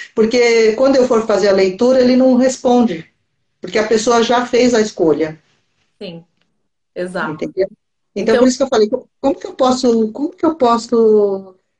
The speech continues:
Speaker 1: é, fazer essa divulgação? Foi um dos motivos, eu já fiz vários cursos, e nenhum curso indicou, nenhum curso tem como, assim, prioridades nessa parte que você fala de, de ampliar, né?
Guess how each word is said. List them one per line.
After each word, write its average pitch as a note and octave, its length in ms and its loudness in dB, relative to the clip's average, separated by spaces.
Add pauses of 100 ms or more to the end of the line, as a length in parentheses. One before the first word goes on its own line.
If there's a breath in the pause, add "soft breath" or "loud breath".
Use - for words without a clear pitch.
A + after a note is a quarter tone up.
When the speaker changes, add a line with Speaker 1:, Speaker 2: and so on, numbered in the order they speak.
(140)
Speaker 1:
é, F3+ 600 2
fazer G#3 260 0
essa G3+ 180 0
divulgação? F#3 600 0
Foi G#3+ 140 2
um A#3 120 2
dos A#3 180 0
motivos, A#3 640 0
eu A#3+ 160 2
já C4 160 2
fiz C4 240 0
vários B3 480 0
cursos, F#3+ 320 0
e G#3 60 -2
nenhum B3 320 0
curso C#4 400 -2 (540 loud breath)
indicou, A3+ 640 2
nenhum A#3+ 300 2
curso B3+ 420 -2 (520)
tem G#3 400 2
como, F#3+ 500 2
assim, F#3 300 -2
prioridades G3+ 680 0
nessa G#3+ 260 0
parte G3 300 -4
que G#3+ 100 -6
você G3 240 -4
fala F3+ 380 0
de, E3 560 -2 (1200)
de A#3+ 80 0
ampliar, C4 540 2
né? A3 300 0